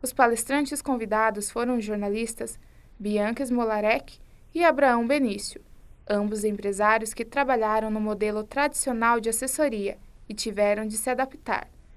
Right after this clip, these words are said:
criando novos modelos de negócio para atender às mudanças. Segundo Bianca, que assessorou o governo federal em Brasília, atendendo os ministérios do Planejamento,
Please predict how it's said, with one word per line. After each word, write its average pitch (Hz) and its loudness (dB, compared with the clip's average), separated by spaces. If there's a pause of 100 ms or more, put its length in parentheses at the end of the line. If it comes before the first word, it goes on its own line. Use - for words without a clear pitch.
(180)
criando 202 -2
novos 254 0
modelos 240 2
de 240 -6
negócio 220 0 (300)
para 339 4
atender 294 0
às 208 -4
mudanças. 220 -6 (160)
Segundo 302 0
Bianca, 208 -2 (100)
que 285 2
assessorou 226 4
o 208 0
governo 214 0
federal 208 0
em 208 -2
Brasília, 208 -4 (320)
atendendo 247 4
os 208 -6
ministérios 214 0
do 226 -8
Planejamento, 214 0